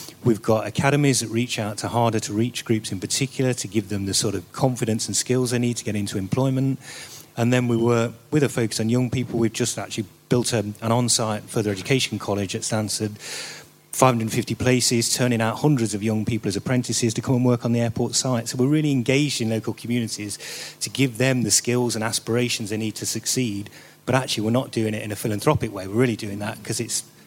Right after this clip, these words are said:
it's good for the long-term sustainability of our business.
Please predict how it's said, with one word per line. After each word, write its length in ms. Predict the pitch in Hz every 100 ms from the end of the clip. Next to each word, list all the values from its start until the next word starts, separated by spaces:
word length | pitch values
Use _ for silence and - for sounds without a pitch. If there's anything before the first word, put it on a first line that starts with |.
| -
it's 160 | 131 -
good 280 | 131 131
for 120 | - 113
the 80 |
long-term 520 | 110 120 127 - 120 110
sustainability 720 | 117 - 117 107 113 107 113
of 60 |
our 100 | 110
business. 460 | 110 131 - 113